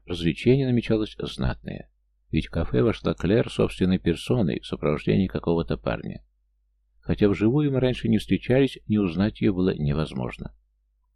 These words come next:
И хоть теперь внешность девушки была не столь совершенна, именно это слово появлялось в подсознании по отношению к игровому аватару,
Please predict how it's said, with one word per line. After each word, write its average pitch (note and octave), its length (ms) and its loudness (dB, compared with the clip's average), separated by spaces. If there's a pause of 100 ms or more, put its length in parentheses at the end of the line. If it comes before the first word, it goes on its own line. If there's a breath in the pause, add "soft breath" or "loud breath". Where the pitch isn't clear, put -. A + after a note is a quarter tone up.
И F2 80 -4
хоть F#2 220 0
теперь A2 300 4
внешность F#2 400 0
девушки G2 360 0
была E2+ 240 2
не E2+ 140 2
столь - 380 2
совершенна, E2 920 -2 (140)
именно G2 260 2
это - 240 -4
слово F#2 340 0
появлялось E2+ 420 0
в - 40 -14
подсознании F#2 600 -4
по F#2 120 -4
отношению F2 480 -4
к - 100 -14
игровому F2+ 440 2
аватару, G2+ 600 -2